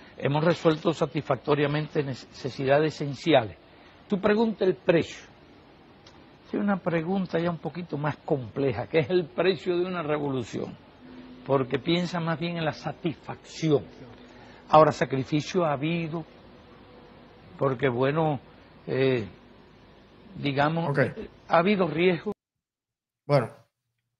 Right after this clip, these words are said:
Speaker 2: ahí está diciendo Fidel lo que todos escuchamos tantas veces en la vida. El problema de la salud en Cuba está resuelto. Y no es que está resuelto porque hay un servicio de salud.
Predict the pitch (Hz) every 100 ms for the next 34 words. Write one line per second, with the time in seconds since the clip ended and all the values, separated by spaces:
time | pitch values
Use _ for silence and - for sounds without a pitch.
0 | _ - 160 220 220 220 214 190 202 202
1 | 214 - _ _ _ _ 139 143 147 170
2 | - 147 143 135 117 143 160 160 156 147
3 | 151 175 143 143 151 147 127 139 139 131
4 | 123 123 101 82 - _ _ _ _ _
5 | _ _ _ _ 120 117 113 127 151 156
6 | 151 135 135 127 151 151 147 165 190 185
7 | 131 123 113 113 85 - - _ _ _
8 | _ _ _ _ _ _ _ _ - 151
9 | 147 160 175 185 196 196 160 190 208 214
10 | 254 - _ _ _ _ _ _ _ _
11 | _ _ _ _ - 147 131 147 196 254
12 | 214 160 165 175 147 170 139 135 123